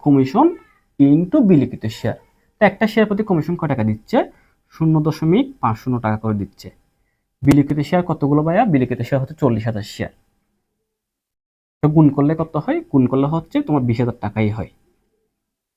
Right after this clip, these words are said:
এখন ভাই অবলেখক কে? যিনি শেয়ার ক্রয় বিক্রয় দায়িত্ব গ্রহণ করবেন তিনি হচ্ছে অবলেখক। যিনি শেয়ার ক্রয় বিক্রয় দায়িত্ব গ্রহণ করেন তিনি হচ্ছে শেয়ার অবলেখক, ঠিক আছে?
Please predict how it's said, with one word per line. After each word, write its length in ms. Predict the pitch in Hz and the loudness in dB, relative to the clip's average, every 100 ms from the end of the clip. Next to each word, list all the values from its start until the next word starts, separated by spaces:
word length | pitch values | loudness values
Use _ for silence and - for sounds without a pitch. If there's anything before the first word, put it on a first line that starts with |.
| _ _ _ _ _ _ _ _ _ _ - | _ _ _ _ _ _ _ _ _ _ -10
এখন 160 | 160 170 | -4 0
ভাই 120 | 208 208 - | 0 0 2
অবলেখক 380 | 151 151 139 160 - _ _ - | 4 4 2 -4 -8 _ _ -6
কে? 100 | 110 - - _ _ - - | -6 -6 -18 _ _ -20 -6
যিনি 240 | 131 139 196 196 | 2 6 6 4
শেয়ার 220 | - 190 156 | 4 6 6
ক্রয় 200 | 127 117 117 | 4 4 2
বিক্রয় 240 | 113 113 104 | 0 0 0
দায়িত্ব 200 | 101 113 | -2 -2
গ্রহণ 200 | 117 113 143 | 0 2 2
করবেন 200 | 160 220 269 | 2 2 4
তিনি 120 | 143 127 | 6 4
হচ্ছে 140 | 127 135 | 2 2
অবলেখক। 360 | 113 90 98 98 _ _ _ - | 2 0 -4 -10 _ _ _ -2
যিনি 160 | 131 156 | 2 2
শেয়ার 160 | - 185 - | 4 4 4
ক্রয় 160 | - 135 | 2 2
বিক্রয় 200 | 120 120 | 2 0
দায়িত্ব 200 | 113 110 113 | 0 -2 -2
গ্রহণ 180 | 113 131 156 | -2 -2 2
করেন 140 | 262 311 | 2 4
তিনি 140 | 156 143 143 | 4 4 2
হচ্ছে 200 | - 277 269 _ _ _ | -4 -6 -6 _ _ _
শেয়ার 220 | 170 269 - 143 | 0 0 0 -2
অবলেখক, 360 | 110 101 98 - | 0 -2 -6 -8
ঠিক 120 | 117 135 | -2 -2
আছে? 120 | 320 | 0